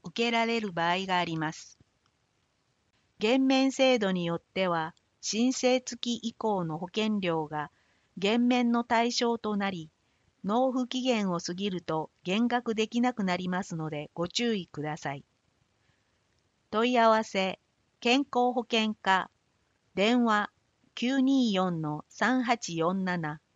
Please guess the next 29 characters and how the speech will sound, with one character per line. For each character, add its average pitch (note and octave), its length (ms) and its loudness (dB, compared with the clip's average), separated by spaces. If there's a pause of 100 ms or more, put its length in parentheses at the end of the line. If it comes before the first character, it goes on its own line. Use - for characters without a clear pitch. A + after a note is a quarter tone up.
(560)
フ B3 60 -4
ァ - 20 0
ッ C4+ 60 0
ク A3+ 140 -2
ス、 E3+ 320 -6 (280)
九 C4+ 260 2
二 C#4 280 6
三 F3 340 -2
の D#3+ 300 -4 (180)
二 B3 280 2
九 B3+ 280 0
三 F#3+ 340 -2
五。 E3 360 -2 (2000)
国 A#3 320 0
民 C#4 260 4
健 C4 220 2
康 A#3+ 400 2
保 A#3 120 -2
険、 D#3+ 360 -2 (600)
外 A#3+ 300 2
来 B3 260 4
年 A#3+ 280 0
間 A#3+ 340 0
合 G#3+ 200 0
算 B3 380 -2
制 G#3 360 0
度。 C#3+ 240 -4 (1300)
年 B3 280 4
間 C4 340 6